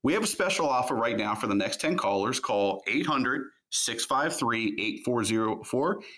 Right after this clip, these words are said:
and you're gonna get a Retire Smart Roadmap. Again, call eight hundred, six five three, eight four zero four. This is for the next ten callers. And what you're gonna get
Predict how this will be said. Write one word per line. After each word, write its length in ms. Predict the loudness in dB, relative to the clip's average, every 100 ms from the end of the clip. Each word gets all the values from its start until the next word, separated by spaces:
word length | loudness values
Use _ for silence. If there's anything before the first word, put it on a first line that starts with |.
| -8
and 180 | 0 2
you're 160 | 4 4
gonna 180 | 2 2
get 240 | 0 0
a 140 | 0 0
Retire 560 | -2 -2 0 2 2
Smart 580 | 0 2 2 4 2 -2
Roadmap. 640 | -2 0 2 2 0 -2 -4 -10 _ -8
Again, 320 | -2 -2 -2
call 200 | -2 0
eight 180 | 2 2
hundred, 280 | 4 2 2
six 280 | -2 -2 0
five 280 | 0 0
three, 300 | 0 0 2 0
eight 180 | -2
four 220 | 0 2 2
zero 260 | 2 0
four. 360 | 0 0 0 -4 -12 -10 -4
This 180 | 0 0
is 100 | 0
for 140 | 0
the 80 | 2
next 280 | 2 0 0
ten 200 | 0 2
callers. 460 | 0 0 -2 -6 _ _ _ -2
And 140 | 0
what 160 | 2 2
you're 140 | 2
gonna 180 | 2 2
get 360 | 2 0 -2